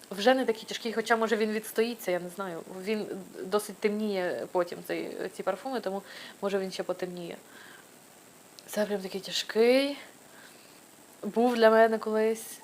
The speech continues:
квітковий, а зараз це такий просто квітковий.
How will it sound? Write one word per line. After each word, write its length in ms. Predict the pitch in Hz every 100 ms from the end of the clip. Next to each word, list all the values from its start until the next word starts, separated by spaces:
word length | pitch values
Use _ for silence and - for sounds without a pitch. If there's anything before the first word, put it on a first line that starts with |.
| - - - - - -
квітковий, 600 | 190 - 190 196 196 185
а 80 | -
зараз 260 | - 220 240
це 100 | -
такий 320 | - 208 208 - - - - - - - - - -
просто 440 | - 220 240 - 226
квітковий. 840 | - 202 - 214 254 269 277 285